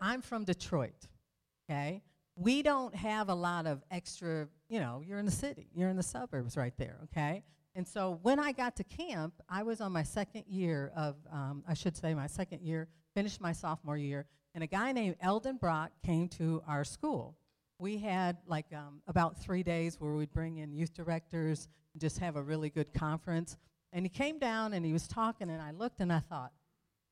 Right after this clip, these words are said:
"Oh, wow, that looks really good." It says Assistant Wilderness Director. And I was like, "Wow." And it was up by Traverse City, Michigan. Everybody, anybody ever been to Traverse City? Gorgeous, okay? And so I was talking to him, and his name was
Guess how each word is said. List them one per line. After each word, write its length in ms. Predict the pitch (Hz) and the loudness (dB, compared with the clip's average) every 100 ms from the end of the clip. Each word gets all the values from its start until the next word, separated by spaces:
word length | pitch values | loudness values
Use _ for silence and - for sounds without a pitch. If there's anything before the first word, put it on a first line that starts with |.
| _ | _
"Oh, 120 | 269 220 | -10 -6
wow, 240 | 220 175 | 2 6
that 220 | 180 208 | 6 6
looks 260 | 175 170 - | 4 4 6
really 260 | 170 165 | 8 8
good." 280 | 151 190 156 | 8 8 8
It 120 | 151 | 4
says 260 | - 175 147 | 2 2 4
Assistant 600 | 143 - 247 247 - 254 | 2 0 0 0 -2 2
Wilderness 600 | 175 180 170 151 135 - | 8 8 8 4 0 -2
Director. 520 | 147 135 123 - 123 - _ _ _ _ _ _ _ - | 2 2 2 -4 -16 -16 _ _ _ _ _ _ _ -8
And 80 | 147 | -6
I 40 | |
was 120 | 156 | -6
like, 140 | 151 - | -8 -10
"Wow." 680 | - 180 - 233 208 156 - - _ _ | -8 -8 -6 0 4 4 2 -10 _ _
And 100 | 165 | 6
it 40 | 170 | 8
was 160 | 151 | 8
up 160 | 233 233 | 8 4
by 160 | 175 156 | 2 0
Traverse 480 | - 202 208 208 | 0 2 2 2
City, 260 | 208 202 180 | 2 2 6
Michigan. 480 | 160 156 - 135 143 | 8 6 4 -6 -2
Everybody, 320 | 170 190 - | 0 -2 -2
anybody 340 | 190 202 202 190 | -2 0 0 0
ever 100 | 180 | 2
been 140 | 190 | 0
to 60 | 180 | 0
Traverse 360 | - 180 185 | 0 -2 0
City? 240 | - 185 180 - | -2 0 0 4
Gorgeous, 480 | 147 139 139 - - | 4 4 -2 -14 -10
okay? 280 | - 151 190 - _ _ _ | -6 -4 -4 -10 _ _ _
And 260 | - 165 170 | 4 4 4
so 140 | - | 4
I 120 | 185 180 | 6 6
was 160 | 190 | 2
talking 360 | - 262 294 240 | 4 2 4 -2
to 120 | - | -2
him, 240 | 185 170 170 | -2 -2 -4
and 100 | 165 | -8
his 140 | 175 | -6
name 160 | 170 165 | -4 -2
was 160 | 175 | -2